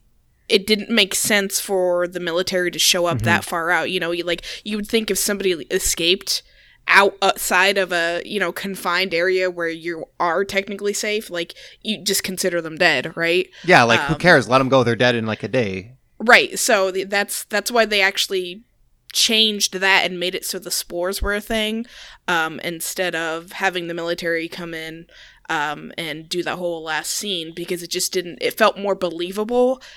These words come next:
Speaker 1: that
Speaker 2: Mm-hmm.
Speaker 1: this is what they'd be attacked with, and this is what they would be, uh, confronting, rather than, you know, this, this military going out of their way to search for these three people who,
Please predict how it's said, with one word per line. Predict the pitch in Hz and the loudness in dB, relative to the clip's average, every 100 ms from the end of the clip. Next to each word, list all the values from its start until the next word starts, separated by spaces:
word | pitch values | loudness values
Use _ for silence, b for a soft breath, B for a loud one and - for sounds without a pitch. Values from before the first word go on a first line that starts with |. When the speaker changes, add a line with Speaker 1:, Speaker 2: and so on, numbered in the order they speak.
| B | B
Speaker 1:
that | 185 135 | -4 -2
Speaker 2:
Mm-hmm. | 175 | 2
Speaker 1:
this | 202 226 | 0 2
is | 196 | -2
what | 202 196 | -2 0
they'd | 185 | -2
be | 175 | 0
attacked | 160 - 170 175 - | -4 -4 0 0 0
with, | 190 190 190 | 0 0 0
and | 165 | -6
this | 165 185 | -6 -4
is | 175 | -6
what | 165 156 - | -4 -6 -4
they | 160 | -6
would | 165 | -6
be, | 175 156 156 143 71 - | -8 -8 -6 -8 -8 -6
uh, | 92 76 71 - | -4 -2 -4 -8
confronting, | - 175 175 175 202 190 190 220 B B B | -8 -8 -6 -6 -4 -4 -4 -10 B B B
rather | - 170 170 170 | 0 0 0 -4
than, | 170 160 156 165 - | -4 -6 -8 -12 -10
you | 175 | -8
know, | 143 143 170 - _ _ _ _ _ | -6 -8 -12 -16 _ _ _ _ _
this, | 190 190 - | 0 0 -2
this | 196 185 185 | -6 -6 -4
military | 185 170 180 180 170 165 | -2 -2 -2 -2 -2 -2
going | 170 165 160 | -4 -4 -2
out | 165 | -2
of | 165 | -4
their | 160 | -6
way | 160 160 156 | -4 -4 -4
to | - | -4
search | - 175 165 | -4 -2 -4
for | - | -4
these | 170 160 - | -4 -4 -6
three | 180 165 | -4 -6
people | 160 180 165 147 147 156 | -6 -10 -10 -10 -10 -10
who, | 170 151 151 | -10 -12 -14